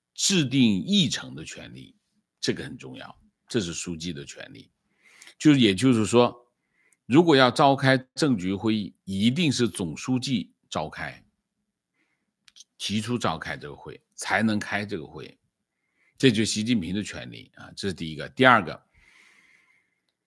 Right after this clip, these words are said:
从江泽民之后，中共再也没有开过政局扩大会议。什么叫政局扩大会议？政局扩大会议就耍流氓，理解吗？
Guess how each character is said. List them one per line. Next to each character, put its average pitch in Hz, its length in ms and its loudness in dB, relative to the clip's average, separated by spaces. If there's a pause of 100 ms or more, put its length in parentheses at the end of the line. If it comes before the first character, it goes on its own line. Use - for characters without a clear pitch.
(120)
从 185 720 6
江 202 200 8
泽 185 140 0
民 143 220 2
之 143 160 -2
后， 127 440 -4 (240)
中 165 220 2
共 147 180 0
再 175 240 4
也 117 100 4
没 98 160 0
有 117 140 2
开 120 240 0
过 117 160 2
政 131 260 0
局 87 160 -6
扩 135 280 -2
大 82 160 -2
会 - 180 -18
议。 - 140 -20 (720)
什 - 240 2
么 185 80 0
叫 185 160 6
政 170 260 0
局 110 140 -4
扩 196 240 0
大 147 160 -2
会 - 180 -16
议？ - 180 -20 (380)
政 170 220 2
局 104 120 -4
扩 170 240 -2
大 127 160 2
会 98 200 -6
议 90 60 -6
就 104 120 -8
耍 - 220 -10
流 87 160 -10
氓， 73 280 -10 (600)
理 95 120 -8
解 90 140 -8
吗？ 78 140 -16